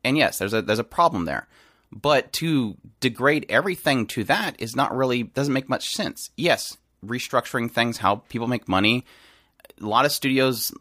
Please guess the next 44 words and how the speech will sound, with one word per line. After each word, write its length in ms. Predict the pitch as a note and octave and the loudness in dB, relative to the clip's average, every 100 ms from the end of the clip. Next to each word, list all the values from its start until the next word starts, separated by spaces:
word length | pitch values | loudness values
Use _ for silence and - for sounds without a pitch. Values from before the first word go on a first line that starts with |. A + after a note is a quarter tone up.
| - - | -18 -6
including, 400 | G2+ - A#2+ A#2 | -4 -2 0 0
like, 160 | G#2+ | -2
Kyoto 280 | - A#2+ B2 | 0 0 2
Animation, 580 | A2+ G#2+ B2+ A#2+ A2 - | 2 2 2 0 -2 -2
what 420 | F2+ F#2+ B2+ - | -4 0 0 0
thing 200 | - A#2+ | -2 0
they're 140 | A2 G#2 | 2 4
well 180 | G#2+ G#2+ | 4 4
known 260 | G2+ G3 | 2 0
for 260 | - A2+ B2+ | 0 2 2
is 220 | G#2 G#2 | 2 0
being 280 | G2+ A2+ A#2 | 0 0 2
able 180 | A2+ A2+ | -2 -4
to 220 | - A2+ | -6 -4
do 180 | A2+ A2 | -2 0
that, 300 | E2 - - - _ - | 0 -2 -10 -20 _ -8
to 280 | - G2 G2 | -2 0 0
actually 360 | F#2+ - - G2+ | -2 -2 -2 -2
care 260 | - A#2+ A#2+ | 2 2 4
for 180 | - | 2
their 320 | F#2 F2+ F2 - | 2 4 2 -2
employees. 440 | F2+ - B2 F#2 | -4 0 2 2
That's 180 | F#2+ - | 0 0
why 120 | G#2+ | 0
there 100 | G#2+ | 2
was 120 | G#2 | 0
such 140 | C3 A#2 | -4 -6
a 40 | |
huge 520 | G#2+ - - B2 B2+ - | -8 -8 -6 -4 -4 -2
outpour, 600 | G2+ C3 - G2+ F#2+ F2+ - _ _ _ - | 0 0 0 0 2 2 -2 _ _ _ -8
I 120 | G#2+ | -6
think, 400 | A#2 F2+ E2 - _ - | -4 -6 -6 -12 _ -12
to 100 | G#2+ | -8
Kyoto 280 | - A2+ G#2 | -2 0 2
Animation 560 | F#2 G2 E3 - G2+ | 2 2 0 -2 -2
when 120 | F#2+ F#2 | 0 -2
the 60 | |
fire 240 | - G3+ C#3+ | 0 0 0
happened. 400 | F2 - D2 - _ _ _ _ _ _ - | -4 -6 -16 -16 _ _ _ _ _ _ -6
It 80 | A2+ | -4
was 140 | A2+ | -4
people 340 | - E3 D#3 | -6 -8 -4
knowing, 460 | G#2+ G2+ A2 D#3+ G2 | -2 2 2 0 -2
acknowledging 760 | F#2 G2 B2+ F3+ A#2 G2+ F#2 | -4 2 4 4 2 0 -2